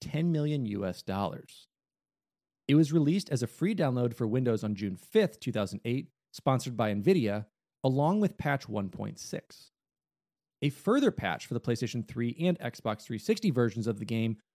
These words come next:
was announced over a year later in August two thousand nine. The patch primarily addressed online multiplayer exploits. Patch one point seven was released in June two thousand eight,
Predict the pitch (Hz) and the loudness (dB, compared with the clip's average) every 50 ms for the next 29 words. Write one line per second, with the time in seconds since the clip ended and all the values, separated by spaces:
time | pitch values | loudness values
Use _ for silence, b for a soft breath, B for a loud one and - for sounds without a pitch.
0 | _ _ - 147 208 202 240 226 190 165 147 147 151 139 - - - 147 139 135 | _ _ 2 2 4 4 4 2 2 2 2 2 0 0 -2 -2 0 0 2 2
1 | 156 160 165 156 131 113 110 107 101 107 165 196 165 123 120 120 120 _ _ 123 | 2 2 2 2 0 -2 -2 -2 0 2 2 4 4 4 2 0 -4 _ _ -6
2 | 120 - 98 98 101 107 104 - - 117 - - 98 90 87 90 87 90 123 135 | -4 -4 -4 -4 -4 -6 -8 -8 -8 -8 -8 -6 -8 -8 -8 -8 -8 -4 -4 -4
3 | 117 104 - - - _ _ _ _ _ _ _ _ _ _ _ _ _ _ _ | -4 -6 -8 -14 -18 _ _ _ _ _ _ _ _ _ _ _ _ _ _ _
4 | _ 190 - 214 226 247 254 - - - 202 180 170 165 170 175 175 165 165 147 | _ -4 0 2 2 2 2 0 0 0 2 4 4 4 4 4 6 6 4 4
5 | 123 127 127 131 131 135 131 - - 113 107 104 95 90 98 123 151 147 - 135 | 4 2 4 4 4 4 2 -2 -6 -4 -4 -2 -2 -2 0 0 0 0 0 -4
6 | - 135 127 127 - 113 - - - - - - - _ - - - - _ _ | -2 0 0 0 -2 -6 -8 -10 -12 -12 -12 -14 -14 _ -20 -20 -20 -20 _ _
7 | _ _ _ _ _ _ _ _ _ _ 151 123 - - - 123 117 107 104 - | _ _ _ _ _ _ _ _ _ _ -2 -2 -2 -4 -4 -4 -2 -2 -2 -6
8 | 107 98 104 - - - 220 233 196 175 147 131 127 117 117 127 127 117 113 117 | -8 -8 -8 -12 -4 -2 0 2 2 2 2 2 0 0 2 0 0 2 2 0
9 | 113 - - 127 117 104 101 107 110 104 104 - 104 101 92 - - - 196 220 | -2 -2 -2 -4 -4 -2 -2 -2 -2 -2 -2 -2 -4 -4 -4 -4 -2 0 0 0
10 | - - | 0 -4